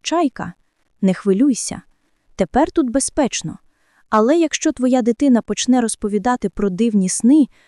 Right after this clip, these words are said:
про голоси з води, забирай її звідси негайно.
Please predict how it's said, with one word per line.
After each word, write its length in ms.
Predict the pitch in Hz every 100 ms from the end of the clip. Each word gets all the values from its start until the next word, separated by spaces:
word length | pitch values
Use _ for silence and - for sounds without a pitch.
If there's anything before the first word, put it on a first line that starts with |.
| _
про 140 | - 240
голоси 480 | 226 226 214 247 214
з 80 |
води, 460 | 175 185 170 320 254 _ _ _ -
забирай 560 | 185 208 208 226 320
її 340 | 220 202 185 208
звідси 540 | 170 202 294 - 254
негайно. 800 | 233 285 185 202 311 233 156